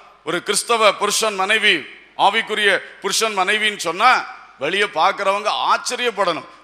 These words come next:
"உங்களுக்கு இவ்வளவு பண கஷ்டம் இருக்கு, உங்களுக்கு இவ்வளவு வியாதி கஷ்டம் இருக்கு, உங்க பிள்ளைகள் ப-, படிக்க வைக்க முடியாம கஷ்டப்படுறீங்க, இவ்வளவு கஷ்டத்தின் மத்தியில எப்படியா நீங்க சந்தோஷமா இருக்கீங்க?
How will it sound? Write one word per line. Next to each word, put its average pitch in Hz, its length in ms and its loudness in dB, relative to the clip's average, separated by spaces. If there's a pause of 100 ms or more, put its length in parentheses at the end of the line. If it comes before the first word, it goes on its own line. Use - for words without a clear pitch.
"உங்களுக்கு 185 320 -10
இவ்வளவு 196 260 -6
பண 160 220 -8
கஷ்டம் 180 360 -10
இருக்கு, 151 400 -8 (680)
உங்களுக்கு - 0 -
இவ்வளவு 190 460 -6
வியாதி 185 340 -4
கஷ்டம் 196 340 -6
இருக்கு, 170 520 -6 (240)
உங்க 170 180 -10
பிள்ளைகள் 208 400 -2
ப-, 160 320 -10
படிக்க 180 300 -6
வைக்க 214 220 -6
முடியாம 208 420 -4
கஷ்டப்படுறீங்க, 185 640 -6
இவ்வளவு 208 320 -2
கஷ்டத்தின் 196 500 -8
மத்தியில 175 40 -6
எப்படியா 190 720 -8
நீங்க 165 240 -12
சந்தோஷமா 143 480 -8
இருக்கீங்க? 123 540 -8